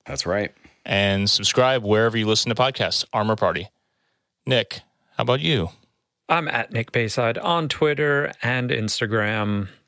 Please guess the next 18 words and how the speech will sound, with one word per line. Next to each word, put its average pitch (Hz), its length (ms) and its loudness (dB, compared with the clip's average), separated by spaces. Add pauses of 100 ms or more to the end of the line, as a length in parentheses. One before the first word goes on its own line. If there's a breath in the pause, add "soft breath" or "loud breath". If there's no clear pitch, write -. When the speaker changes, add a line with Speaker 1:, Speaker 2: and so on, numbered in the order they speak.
(440)
Speaker 3:
I 104 100 -2
went 101 260 -4
to - 100 -6
Galaxy's 98 540 -2
Edge 113 420 0
on 113 220 0
May 113 140 0
the 113 100 0
fourth 110 460 0
and 110 180 -2
then 101 100 2
also 98 220 0
on 92 140 2
May 92 80 2
the 90 80 0
Speaker 2:
Yes. - 160 0
Speaker 3:
sixth. - 540 0 (300)
Um, 101 400 -2